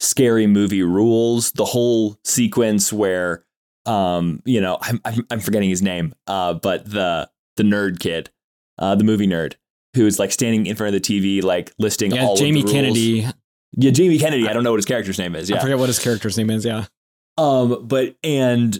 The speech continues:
Speaker 1: they're, you, you, you know, he's, like, listing all the things you need to do to, like, survive a horror m-, m-, movie, one of which is, like, don't get naked and have sex. And they're intercutting it with the main character doing that upstairs,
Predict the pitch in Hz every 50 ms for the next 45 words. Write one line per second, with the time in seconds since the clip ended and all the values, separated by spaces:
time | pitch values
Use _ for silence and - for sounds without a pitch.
0 | - _ 151 147 135 117 135 131 127 123 120 117 113 113 - 156 135 127 127 -
1 | - 139 135 127 127 - - 139 131 113 104 98 98 123 117 120 110 101 123 143
2 | 139 139 143 127 113 113 113 110 117 120 120 110 110 113 110 104 101 101 104 104
3 | 98 101 95 92 - - 120 113 104 98 98 95 92 - 117 113 113 107 107 104
4 | 101 - 110 101 - - 104 98 - 95 98 95 87 92 90 92 101 110 107 _
5 | - - 110 104 95 - - 117 123 135 139 135 123 107 101 110 101 98 98 -
6 | 104 98 92 104 101 95 95 90 - _ - - 107 104 101 107 90 92 101 101
7 | 95 101 98 90 92 90 87 87 87 - - 120 113 98 - - 104 101 101 -
8 | - 139 127 117 113 - - 120 110 107 101 101 95 95 - - 104 98 - 110
9 | 101 104 101 101 98 98 104 98 95 95 - 98 90 104 104 98 95 95 87 -
10 | 80 - - - - 139 131 123 120 117 117 117 -